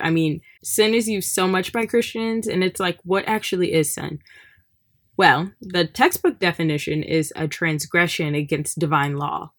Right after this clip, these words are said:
or an immoral act considered to be a transgression. And it's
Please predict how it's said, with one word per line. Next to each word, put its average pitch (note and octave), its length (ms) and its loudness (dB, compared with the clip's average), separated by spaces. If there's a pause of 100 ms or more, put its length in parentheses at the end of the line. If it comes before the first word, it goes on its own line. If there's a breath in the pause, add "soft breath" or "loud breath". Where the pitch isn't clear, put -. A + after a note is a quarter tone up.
(120)
or E3+ 160 4
an E3 80 2
immoral D#3 540 0
act - 420 -2
considered E3 520 0
to D#3 80 -8
be D3 220 0
a C#3+ 80 0
transgression. - 920 -12 (680)
And F#3 160 2
it's - 360 0